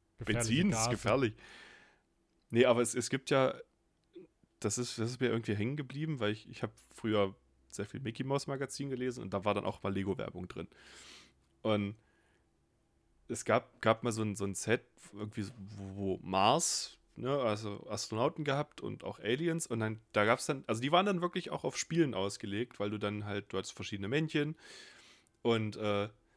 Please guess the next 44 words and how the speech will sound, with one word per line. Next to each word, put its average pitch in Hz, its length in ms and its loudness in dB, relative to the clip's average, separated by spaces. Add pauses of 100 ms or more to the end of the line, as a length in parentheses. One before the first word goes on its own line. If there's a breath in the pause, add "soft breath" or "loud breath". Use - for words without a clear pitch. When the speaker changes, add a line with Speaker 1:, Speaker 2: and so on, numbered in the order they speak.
(140)
Speaker 2:
dann 104 140 -4
halt 104 180 2
eine - 60 -12
Basis, 120 300 4
die - 100 -10
du 110 160 -2
immer 107 160 -2
erweitern 123 380 0
konntest. 131 280 -4
Da 98 60 -4
gab's 104 220 -4
dann 107 80 -8
verschiedene 104 320 -6
Sets, - 320 -2
auch 95 120 -2
mit 107 140 -4
so - 80 -4
einem 98 140 -2
Auto, 131 520 2
mit 110 120 -10
so, 104 80 -6
mit 98 120 -8
so - 60 -8
einem 95 140 -6
Rover. 120 480 2 (680 loud breath)
Und 107 400 0 (840)
ein, 110 280 2
ein, 107 360 -2
ein 104 360 -2 (120)
Teil 113 500 4
hatte, 113 400 -4 (340)
hatte 107 140 -6
so 104 120 0
einen, 101 200 -2
so - 100 -10
einen, 101 140 -6
so 101 100 -4
einen 98 120 -4
Schlauch, 107 720 2 (640)
wo 117 140 2
du 123 80 4
dann 117 160 4
auch 151 180 4
die, 113 360 2